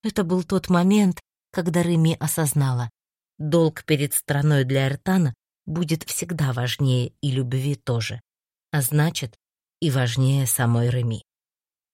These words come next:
А этого она принять была не способна. Сама мысль об этом казалась ей унизительной. И она твёрдо решила вырвать из своего сердца всяческие чувства к этому бездушному барану.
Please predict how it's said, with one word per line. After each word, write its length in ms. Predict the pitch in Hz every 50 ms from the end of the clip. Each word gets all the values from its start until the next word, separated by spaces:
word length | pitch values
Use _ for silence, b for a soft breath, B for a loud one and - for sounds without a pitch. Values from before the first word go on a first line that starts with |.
| _ _ _ _ _
А 220 | 175 170 160 160
этого 400 | 170 175 175 165 170 156 143 135
она 220 | 127 131 135 123 -
принять 440 | - 139 135 143 143 143 131 -
была 240 | - 156 139 127 120
не 120 | 127 131 117
способна. 640 | - - - 110 - - 120 113 110 113 98 101 - _ _ _ _ _ _ _ _ _ _ _ _ _
Сама 400 | - - - 220 208 214 214 214
мысль 460 | 220 214 214 190 156 147 - - 135 120 -
об 200 | 131 135 123 156
этом 320 | 175 180 - 143 120 113 - _ _ _
казалась 560 | - 165 151 156 160 143 139 135 - - -
ей 240 | 147 147 135 135 - _
унизительной. 880 | 156 143 139 139 127 - - 101 - - - 117 110 107 104 - - _ _ _ _ _ _ _ _ _ _ _ _ _ _ _ _ _ _ _ _ _
И 120 | 214 226 233
она 280 | 233 233 240 247 240
твёрдо 420 | 233 - 220 214 208 196 180 180 190
решила 560 | 185 208 190 - - - 254 254 240 233 220 -
вырвать 560 | - 190 214 214 190 156 127 131 120 - -
из 100 | 143 -
своего 440 | - - 147 147 147 143 131 143 143
сердца 560 | - - - 269 277 233 214 - - 220 214
всяческие 800 | - - - - 277 269 - - 240 - - - - 220 214 202
чувства 520 | 196 - - 160 139 - - - 123 127 117 -
к 60 | -
этому 280 | 151 - 135 135 135
бездушному 680 | 131 127 143 135 - 127 131 117 - - 135 123 123 123
барану. 460 | 117 139 131 127 110 104 104 104 -